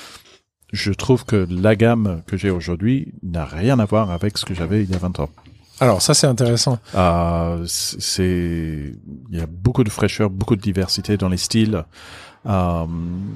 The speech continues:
Speaker 1: et c'est des vins qui se marient super bien à table. Et quand on présente les vins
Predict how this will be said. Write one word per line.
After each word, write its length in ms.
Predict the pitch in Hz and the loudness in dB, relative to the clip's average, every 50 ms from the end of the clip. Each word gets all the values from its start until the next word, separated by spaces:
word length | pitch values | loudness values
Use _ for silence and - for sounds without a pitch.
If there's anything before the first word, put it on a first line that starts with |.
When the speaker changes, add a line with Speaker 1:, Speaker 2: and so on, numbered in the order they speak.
| - - - - - - | -10 -12 -12 -12 -4 -2
Speaker 1:
et 60 | - | 0
c'est 140 | 104 - 120 | 2 2 4
des 100 | 107 107 | 4 4
vins 240 | 101 117 147 175 180 | 6 6 6 4 4
qui 280 | - - - 104 98 95 | 2 0 0 0 0 0
se 260 | - - - - 101 | -2 -4 -4 0 0
marient 340 | 95 92 90 95 113 143 - | 0 0 2 0 0 -2 -2
super 420 | - - - - 98 - - 107 | -6 -6 -4 -4 -2 0 0 0
bien 180 | 107 95 90 87 | 2 0 0 -2
à 40 | 110 | -2
table. 300 | - 147 135 92 82 - - _ _ _ _ _ _ _ _ _ _ _ _ _ - | 0 -2 -2 -2 -4 -10 -16 _ _ _ _ _ _ _ _ _ _ _ _ _ -4
Et 300 | - 92 95 95 104 107 104 - - - _ _ - | 0 2 4 4 2 2 -2 -6 -12 -18 _ _ -2
quand 320 | - - 165 160 - - | 0 2 2 2 2 2
on 120 | 151 135 120 | 2 2 2
présente 460 | - - 160 143 - - 127 - - | 2 0 0 2 2 0 0 0 0
les 100 | 110 107 | -2 0
vins 260 | 98 107 98 90 85 | 0 0 0 0 -2